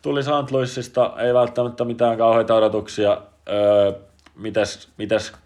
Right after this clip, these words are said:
tässä armian pommissa Tyler Myers,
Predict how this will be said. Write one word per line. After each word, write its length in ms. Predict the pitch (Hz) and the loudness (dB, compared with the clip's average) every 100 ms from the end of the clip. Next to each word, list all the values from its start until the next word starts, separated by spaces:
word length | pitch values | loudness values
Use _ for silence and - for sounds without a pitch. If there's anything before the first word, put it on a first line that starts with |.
| _ _ _ _ | _ _ _ _
tässä 360 | 101 98 110 107 | -4 -2 2 4
armian 380 | 104 104 98 | 4 2 0
pommissa 720 | 95 98 95 92 - 98 78 - | 2 0 0 -6 -4 -2 -2 -2
Tyler 300 | 101 101 98 | -2 0 -2
Myers, 540 | 95 92 92 92 - | 0 0 0 -4 -10